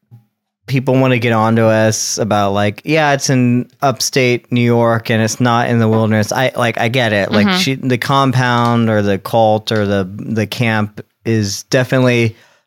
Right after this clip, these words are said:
Speaker 1: close to civilization. It's not
Speaker 2: Right.
Speaker 1: far out there. It's not in the wilderness. It's not the same place. Like, we get it. But what makes this stump so significant, right? What makes it, like, why is she sac-, doing this here,
Speaker 2: Mm-hmm.
Speaker 1: you know,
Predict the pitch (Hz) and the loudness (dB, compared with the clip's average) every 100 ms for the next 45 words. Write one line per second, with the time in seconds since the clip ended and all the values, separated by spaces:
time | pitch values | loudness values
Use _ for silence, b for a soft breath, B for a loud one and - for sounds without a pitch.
0 | _ - 165 165 165 - 135 135 113 110 | _ 0 4 4 4 2 0 2 2 0
1 | 101 104 98 104 95 131 127 170 - 113 | 2 0 2 0 0 0 2 0 0 2
2 | 104 95 92 98 92 120 123 127 123 113 | 2 0 0 0 0 0 0 2 2 2
3 | 101 98 95 95 98 98 135 120 113 120 | 2 0 0 -2 -2 -2 0 0 0 -2
4 | 104 101 101 98 - 98 92 B B B | -2 0 0 -2 -2 -2 -4 B B B
5 | 123 127 117 101 90 - B B _ 147 | -2 0 0 0 -2 -6 B B _ -2
6 | 139 170 208 175 170 170 143 131 - - | 2 2 4 2 0 -2 -2 -2 -2 -2
7 | 139 127 123 _ _ _ _ _ _ - | 0 0 -2 _ _ _ _ _ _ -12
8 | - - 120 110 104 101 87 87 87 131 | -4 0 2 0 0 -2 -2 -4 0 0
9 | 131 156 190 165 151 - 135 B - 139 | 2 2 2 0 0 0 -2 B -4 -4
10 | 131 127 143 170 180 165 - 147 139 131 | 0 0 2 4 4 2 2 2 4 2
11 | 127 b _ - - 156 127 - - 131 | 0 b _ -6 -2 0 -2 -4 -8 -4
12 | 117 139 139 135 127 120 - - - _ | 0 2 4 4 4 2 0 -2 -6 _
13 | - - 139 110 90 73 - 165 147 170 | -14 -2 0 2 0 -2 -4 -8 -4 0
14 | - 117 113 110 | 2 2 2 0